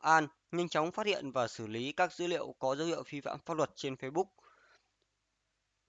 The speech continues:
Chẳng hạn, công an sẽ dễ dàng gỡ bỏ các bài viết trên trang Facebook có nội dung chống nhà nước.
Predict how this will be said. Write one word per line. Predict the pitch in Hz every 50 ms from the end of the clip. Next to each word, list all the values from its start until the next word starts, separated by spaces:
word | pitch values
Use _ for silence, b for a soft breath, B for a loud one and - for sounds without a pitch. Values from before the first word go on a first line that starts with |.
| _ -
Chẳng | - 113 110
hạn, | 135 139 143 135 - _ _ _ _ _ _ _ _ _ _ _ _ _ _ _ _ _ _ _ _
công | - 185 196
an | 196 190 190 190
sẽ | - 202
dễ | 185 202 208
dàng | 196 180 160 143
gỡ | 127 160 180
bỏ | 175 156 135 117 117
các | - 175 -
bài | 170 139 135
viết | 135 180 208 208 _ _
trên | - - 160 151
trang | - 165 151 147
Facebook | - 160 170 196 202 - -
có | 156 156
nội | 160 147 135
dung | 143 143 147 139
chống | - - 139 135 165
nhà | 180 160 135
nước. | 139 165 196 190